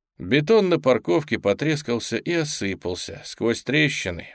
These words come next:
пробивались сорняки, которые достигали более двух футов в высоту.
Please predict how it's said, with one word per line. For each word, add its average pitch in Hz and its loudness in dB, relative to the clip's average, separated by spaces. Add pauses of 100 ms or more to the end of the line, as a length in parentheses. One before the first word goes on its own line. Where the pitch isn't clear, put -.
пробивались 139 0
сорняки, 156 -2 (360)
которые 98 2
достигали 101 2
более 117 4
двух 110 0
футов 117 -6
в 87 -8
высоту. - -8